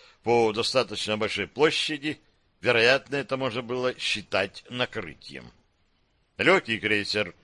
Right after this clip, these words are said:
резко маневрировал и пока избегал повреждений. Благодаря быстрому изменению своего положения относительно фортов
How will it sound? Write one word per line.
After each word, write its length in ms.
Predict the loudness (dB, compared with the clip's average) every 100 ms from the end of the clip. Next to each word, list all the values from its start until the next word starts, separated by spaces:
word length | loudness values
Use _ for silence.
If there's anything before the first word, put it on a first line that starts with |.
| _ _ _
резко 420 | 2 4 2 -2
маневрировал 800 | -2 0 0 2 0 0 0 -2
и 240 | -2 -4 -4
пока 400 | -6 0 2 2
избегал 480 | 0 -4 0 0 0
повреждений. 880 | -4 -6 -6 -6 -4 -8 -8 -12 -16 _ _ _ _ _ _
Благодаря 460 | -2 0 4 4 6
быстрому 460 | 4 2 -2 0 -2
изменению 680 | -2 -4 -2 -2 -2 -4
своего 400 | -4 -2 0 0
положения 640 | 0 0 0 0 -2 -4 -6 -10 -6
относительно 600 | -2 0 0 0 -4 -4 -2
фортов 680 | -2 -2 2 0 0 -6